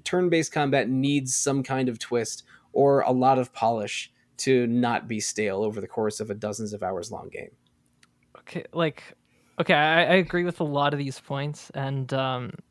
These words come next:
Speaker 2: like, yeah, I'm, I'm so happy that R P Gs are leaning more into, like, action systems, like Nier Automata,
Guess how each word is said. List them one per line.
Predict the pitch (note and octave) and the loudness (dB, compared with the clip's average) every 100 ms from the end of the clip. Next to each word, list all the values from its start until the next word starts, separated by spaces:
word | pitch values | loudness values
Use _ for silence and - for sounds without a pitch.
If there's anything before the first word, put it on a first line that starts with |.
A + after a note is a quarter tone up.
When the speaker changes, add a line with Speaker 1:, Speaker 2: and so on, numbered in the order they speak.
| _ | _
Speaker 2:
like, | C3+ - _ | -12 -12 _
yeah, | E3 C#3+ - | 2 2 0
I'm, | C#3 C#3+ | -4 -2
I'm | D#3 - | -2 -4
so | - - E3+ D#3+ | -14 -4 0 2
happy | C#3 C3+ D3 C3+ | 2 0 -2 -4
that | C3 B2+ | -4 -6
R | C#3+ C3 | -6 -8
P | - C3 | -8 -10
Gs | - C3 B2+ | -8 -10 -8
are | C3 B2 B2+ C#3 | -8 -8 -12 -12
leaning | C3+ C3+ C3+ | -8 -8 -8
more | C3+ B2+ B2+ | -10 -8 -8
into, | B2 - | -10 -8
like, | B2 - | -8 -6
action | C#3+ C#3+ C#3 | -8 -6 -8
systems, | - D3 - D3 C#3 | -8 -8 -4 -6 -6
like | B2 - | -8 -8
Nier | C3+ C3 - _ - | -6 -6 -10 _ -20
Automata, | - C#3 C3+ C3 C3+ | -4 -2 0 0 -2